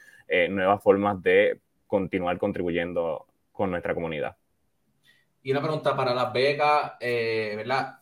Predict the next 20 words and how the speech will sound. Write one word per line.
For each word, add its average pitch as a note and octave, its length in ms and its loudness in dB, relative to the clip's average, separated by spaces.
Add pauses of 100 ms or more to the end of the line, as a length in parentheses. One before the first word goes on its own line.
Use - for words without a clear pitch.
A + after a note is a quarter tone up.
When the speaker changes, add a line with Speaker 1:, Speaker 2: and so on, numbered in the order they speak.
Speaker 2:
Me C3+ 60 -8
imagino C3+ 200 -2
que D3+ 60 0
eso D3+ 420 -4 (100)
las B2+ 120 -8
personas C3 260 -4
solicitan D#3+ 580 0
y - 20 -4
es C3 80 -2
un C3 40 0
proceso C3+ 220 -2
de C#3 60 4
evaluación C3+ 440 2
por C3+ 140 -2
parte B2+ 240 -2
de C3+ 80 2
ustedes C#3 320 0
y B2+ 60 -4
luego, A#2+ 280 2
¿verdad?, B2 320 2